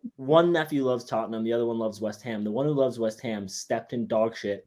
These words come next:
walking into the stadium. And his dad stopped him and said,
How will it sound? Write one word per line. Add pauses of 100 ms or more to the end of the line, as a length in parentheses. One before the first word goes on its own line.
walking
into
the
stadium. (360)
And
his
dad (340)
stopped
him
and
said,